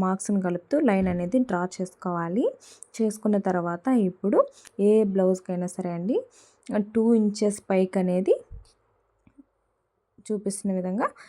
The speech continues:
టూ ఇంచెస్ పైకి అనేది మార్క్ చేసుకోవాలి. ఏ సైజ్ బ్లౌజ్కైనా సరే అండి, టూ ఇంచెస్ అనేది పైకి మార్క్ చేసుకోవాలి. చేసుకున్న తర్వాత ఈ రెండు డాట్స్‌ని కలుపుతూ ఒక లైన్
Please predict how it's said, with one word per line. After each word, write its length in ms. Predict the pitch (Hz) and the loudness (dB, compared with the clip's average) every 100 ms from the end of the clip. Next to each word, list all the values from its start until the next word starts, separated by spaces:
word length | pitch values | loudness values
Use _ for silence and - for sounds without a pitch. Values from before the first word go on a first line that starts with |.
| _ _ | _ _
టూ 80 | 233 226 | 2 2
ఇంచెస్ 300 | 202 202 202 - | 2 0 -4 -2
పైకి 240 | 190 190 | -2 -2
అనేది 240 | 190 185 285 359 | -2 0 2 4
మార్క్ 240 | 202 185 - | 4 2 -4
చేసుకోవాలి. 460 | - - 190 180 175 - | -12 -6 -2 -2 -2 2
ఏ 40 | 208 220 | 4 6
సైజ్ 200 | 226 208 190 | 4 2 2
బ్లౌజ్కైనా 520 | 190 180 175 185 180 175 | 0 -2 -4 -6 -6 -6
సరే 180 | 180 175 | -8 -6
అండి, 180 | 175 277 - | -4 -4 -4
టూ 80 | 196 180 | -4 -4
ఇంచెస్ 320 | 175 180 - 180 | -4 -8 -8 -6
అనేది 280 | 175 180 349 - | -6 -4 -4 -2
పైకి 240 | 180 175 175 | -4 -4 -8
మార్క్ 200 | 170 - - | -10 -12 -14
చేసుకోవాలి. 600 | 175 - 175 170 170 240 571 - - - - _ | -16 -12 -8 -8 -4 -2 -2 -4 -20 -20 -20 _
చేసుకున్న 380 | 226 214 214 214 202 | 0 0 0 -2 -2
తర్వాత 300 | 185 180 180 330 | -4 -6 -6 0
ఈ 40 | 226 | 0
రెండు 200 | 196 190 190 | 2 0 0
డాట్స్‌ని 340 | 180 175 - 185 | -2 -4 -8 -8
కలుపుతూ 320 | 175 175 - 302 | -8 -10 -4 -4
ఒక 160 | 294 180 | -2 -2
లైన్ 220 | 180 185 | 0 -2